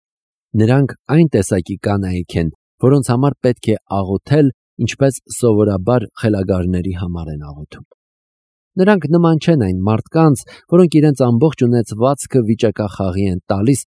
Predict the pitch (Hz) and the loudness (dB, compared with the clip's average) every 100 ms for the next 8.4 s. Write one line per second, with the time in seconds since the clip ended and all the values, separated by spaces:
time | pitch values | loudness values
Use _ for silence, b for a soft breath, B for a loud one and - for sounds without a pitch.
0 | - 107 - 120 107 117 147 - 107 98 | -4 -4 0 -2 0 0 -2 -2 -2 0
1 | 101 92 95 101 131 - 92 120 95 85 | -2 0 0 0 -2 -2 0 0 0 -4
2 | 107 107 - 90 - 92 87 - - - | -4 -6 -8 -8 -6 -10 -10 -12 -16 -20
3 | _ _ _ _ _ _ _ _ _ _ | _ _ _ _ _ _ _ _ _ _
4 | _ - 90 110 135 - 104 98 101 107 | _ -4 0 0 0 -2 -2 -2 -2 -2
5 | 101 98 - 104 - 107 90 110 147 - | -2 -2 -4 -4 -2 -2 0 -2 -2 -4
6 | 135 123 107 110 127 - - - 175 151 | -4 -4 -2 -2 -2 -4 -12 -4 -4 -2
7 | 92 85 80 85 85 82 - 85 - 85 | -4 -4 -6 -6 -6 -8 -8 -10 -8 -8
8 | 95 92 - | -6 -6 -2